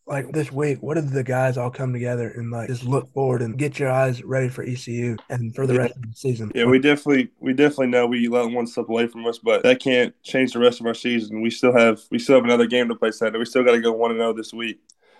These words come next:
Speaker 2: 'cause the, the ultimate goal is to win the A A C championship. We,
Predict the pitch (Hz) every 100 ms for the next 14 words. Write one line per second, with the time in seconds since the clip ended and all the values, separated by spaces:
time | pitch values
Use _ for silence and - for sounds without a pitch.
0 | _ - 117 110 - - - 123 120 135
1 | 131 117 123 117 113 117 113 113 117 117
2 | 113 120 113 110 107 107 110 117